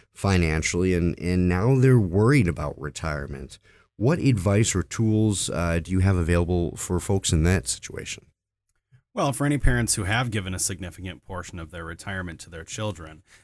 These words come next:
Speaker 2: they have to work on filling the income gap between their baseline income and the amount of income that they'll actually need to live their lifestyle. Since most of what they have given to their children is probably coming out of their savings account,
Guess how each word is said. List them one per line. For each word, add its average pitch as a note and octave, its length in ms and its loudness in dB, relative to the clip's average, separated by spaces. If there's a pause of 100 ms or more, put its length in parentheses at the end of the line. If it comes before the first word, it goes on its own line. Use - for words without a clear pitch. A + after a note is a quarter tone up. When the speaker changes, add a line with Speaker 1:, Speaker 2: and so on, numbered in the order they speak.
(120)
Speaker 2:
they G2+ 60 -8
have A2+ 240 -4
to A2 100 -4
work G2+ 220 -4
on F#2+ 160 -6
filling A2+ 360 -4
the F#2+ 120 -4
income G2+ 380 -4
gap D2+ 300 -14
between F2+ 300 -12
their E2+ 120 -10
baseline F2 560 -8
income F2+ 580 -10
and F2+ 160 -10
the F2 100 -8
amount F2+ 280 -8
of D#2+ 80 -12
income F2+ 380 -10
that E2 160 -16
they'll E2+ 100 -10
actually E2+ 380 -12
need F#2+ 340 -6
to - 80 -14
live E2+ 240 -10
their D#2 160 -14
lifestyle. - 640 -10 (380)
Since G2+ 260 -4
most A2 320 0
of F#2 100 -8
what G2+ 200 -6
they G#2 100 -4
have E2+ 140 -4
given G2+ 260 -4
to F#2+ 120 -10
their F2 120 -8
children A2 400 -4
is E2+ 80 -8
probably A#2+ 500 -4
coming G2 300 -8
out F2+ 140 -8
of D#2+ 100 -14
their D#2 140 -12
savings G#2+ 560 -2
account, D#2+ 440 -16